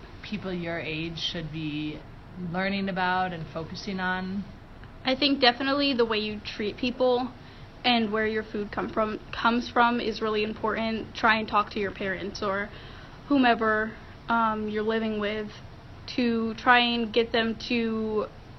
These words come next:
Speaker 2: kind of do research from where they're getting their food and try and get them to maybe change where they're getting it,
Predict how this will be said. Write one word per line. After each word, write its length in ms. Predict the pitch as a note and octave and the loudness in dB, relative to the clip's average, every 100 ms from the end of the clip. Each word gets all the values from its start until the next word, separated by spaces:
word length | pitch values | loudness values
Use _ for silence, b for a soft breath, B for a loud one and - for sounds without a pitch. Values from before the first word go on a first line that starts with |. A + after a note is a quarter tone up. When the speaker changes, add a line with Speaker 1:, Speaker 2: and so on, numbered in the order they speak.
| - A#3 - | -10 -8 0
Speaker 2:
kind 180 | C#4+ C4 | 2 4
of 80 | |
do 140 | A3+ A#3+ | 2 0
research 400 | A3+ A3+ G#3+ G3+ - | 0 2 0 0 -4
from 160 | - G#3 | 0 2
where 160 | G#3+ G#3+ | 2 0
they're 100 | G#3 | 0
getting 300 | G#3 G#3 G#3 | -2 -2 -2
their 140 | G#3 | -4
food 440 | - A#3 A3 G#3 - B B B B - | 0 0 0 -4 -8 B B B B -4
and 100 | A3 | 2
try 180 | B3 A3+ | 6 6
and 100 | A3+ | 4
get 180 | G#3+ | 0
them 240 | A#3 A3 G#3+ | 2 0 0
to 140 | A#3+ | 0
maybe 260 | A3+ G#3 G#3 | 2 2 0
change 720 | - A3+ A3 G#3+ G3+ - - - - | 2 2 2 -2 -4 -4 -6 -12 -2
where 160 | A#3 A3 | 2 2
they're 120 | G#3+ | 2
getting 300 | G#3 G#3+ G#3+ | 0 0 0
it, 160 | G#3+ | -4